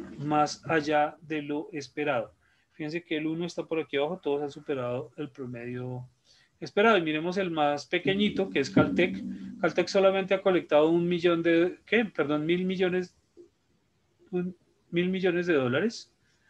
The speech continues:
en noventa y seis mil y tantas publicaciones. Entonces, eh, como decía Osmel, yo podría aquí cambiar los filtros y ver en diferentes áreas cómo ha sido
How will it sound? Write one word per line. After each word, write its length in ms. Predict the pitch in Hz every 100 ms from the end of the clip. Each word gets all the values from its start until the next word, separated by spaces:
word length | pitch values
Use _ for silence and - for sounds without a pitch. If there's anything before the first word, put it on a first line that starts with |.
| _ _ _ _
en 440 | 160 151 147 147 147
noventa 440 | 143 139 127 135
y 120 | 131
seis 320 | 127 135 127
mil 200 | 127 139
y 80 | 156
tantas 500 | 160 147 139 143 139
publicaciones. 720 | - 131 120 113 - _ - _ - - - _ _ _ _ _ _ _ _ _ _
Entonces, 680 | 151 135 175 196 214 - - -
eh, 480 | 175 170 165 160 -
como 220 | 170 156
decía 180 | 156 160
Osmel, 280 | 180 208
yo 120 | 185 175
podría 440 | 185 180 180 180
aquí 420 | 180 - 170 180 - _ -
cambiar 420 | 139 135 139 143
los 160 | 175
filtros 540 | - 233 185 175 - -
y 100 | 170
ver 340 | 143 143 143 - _ -
en 180 | 165
diferentes 500 | 156 143 127 127 175
áreas 300 | 190 160 170
cómo 360 | - 160 151 151
ha 60 | 151
sido 500 | 160 147 143 143